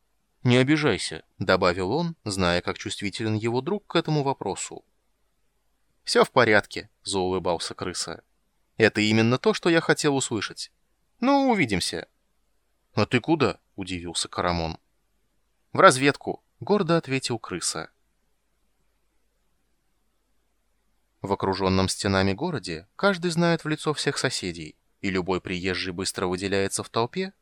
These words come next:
как бы обыденно он ни выглядел. Теперь в глухой осаде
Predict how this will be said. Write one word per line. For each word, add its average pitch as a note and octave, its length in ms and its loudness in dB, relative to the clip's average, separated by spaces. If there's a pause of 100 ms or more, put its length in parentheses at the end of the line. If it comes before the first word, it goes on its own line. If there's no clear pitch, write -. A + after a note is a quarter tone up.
(100)
как - 240 0
бы G#3 100 4
обыденно F3 460 0
он D#3 120 2
ни D3+ 100 2
выглядел. E2 540 -6 (920)
Теперь E3 420 -4
в - 60 -18
глухой G3 400 0
осаде A2+ 480 -4